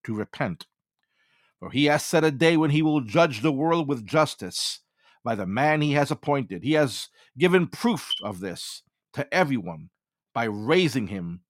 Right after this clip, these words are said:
from the dead." Acts chapter two, verses thirty-seven through thirty-nine. "And when the people heard this, they were cut to the heart and said to Peter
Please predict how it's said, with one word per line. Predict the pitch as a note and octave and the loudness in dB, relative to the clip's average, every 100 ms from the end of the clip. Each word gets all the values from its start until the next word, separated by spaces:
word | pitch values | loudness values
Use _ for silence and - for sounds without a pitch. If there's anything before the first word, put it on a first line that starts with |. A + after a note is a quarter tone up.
| _ _ | _ _
from | - A#2+ A2 | -12 -8 -6
the | G#2 | -6
dead." | A#2+ D#2+ B1 _ _ _ _ _ _ _ _ _ _ _ _ _ _ - | -6 -6 -10 _ _ _ _ _ _ _ _ _ _ _ _ _ _ -4
Acts | C3 D3+ - | 0 0 0
chapter | - D3+ - D#3+ D#3 D3+ | 2 2 2 -2 0 0
two, | - - D#3 A2 F2 | -4 0 2 0 -4
verses | G2+ A2 - A#2+ G#2+ - | -6 -6 -6 -6 -8 -8
thirty-seven | - D3+ D#3+ - E3 D#3 D3 | -2 0 0 0 0 0 -2
through | E3 D#3 | -4 -4
thirty-nine. | - D#3+ D#3 D3+ C#3+ F2+ D2+ F2 _ _ _ - - - - | 0 2 4 4 4 0 -10 -20 _ _ _ -20 -20 -20 -18
"And | - | -6
when | G#2 D#3 | 0 2
the | D3+ | 2
people | E3+ D#3+ E3 C3+ | 2 2 4 4
heard | E3+ E3+ C3+ | 6 6 4
this, | E3 - | 0 0
they | - D#3+ | -2 0
were | D#3 | 0
cut | D3 - G3 - | 0 4 4 4
to | F#3+ | 0
the | E3+ | 2
heart | C#3+ D#3 A#2+ - | 6 4 4 -4
and | G#2+ | -8
said | - C3+ A#2+ - | -2 -2 -2 -6
to | C3 | -6
Peter | - C#3 B2 G#2+ | -2 -2 -2 -4